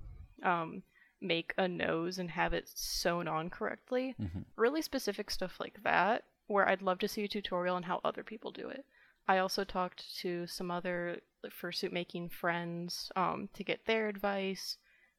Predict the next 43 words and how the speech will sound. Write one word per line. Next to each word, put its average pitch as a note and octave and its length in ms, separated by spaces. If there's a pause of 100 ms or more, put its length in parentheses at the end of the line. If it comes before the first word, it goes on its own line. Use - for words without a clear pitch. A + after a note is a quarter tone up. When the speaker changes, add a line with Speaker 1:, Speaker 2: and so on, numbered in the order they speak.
(140)
Speaker 1:
and F#3 420
it's - 160
also G3 220
just E4 180
a E4+ 60
lot C4+ 180
of C4+ 60
trial F#3+ 380
and A3 120
error. F#3 400 (460)
But F#3+ 320
I, G3 600 (240)
it A#3 80
was D#4+ 160
really F4 160
rewarding. A3 640
I G#3 60
really G3+ 220
liked B3 220
doing G#3 300
it, C#4+ 320
and G3 420 (560)
I G3+ 140
actually G3+ 360
just G#3+ 220
finished G#3 420
up G#3+ 140
my G3 140
second G#3 420
suit, D#4+ 380 (160)
and G3 480 (320)
not A3+ 260
to G3+ 80
plug, F#3 420
but F#3+ 140
it F#3 80
is F#3 240
for C4 160
sale. G3+ 720 (240)
Uh, D#3 300
Speaker 2:
Oh. G#3 40
Speaker 1:
it - 140
is F#3+ 300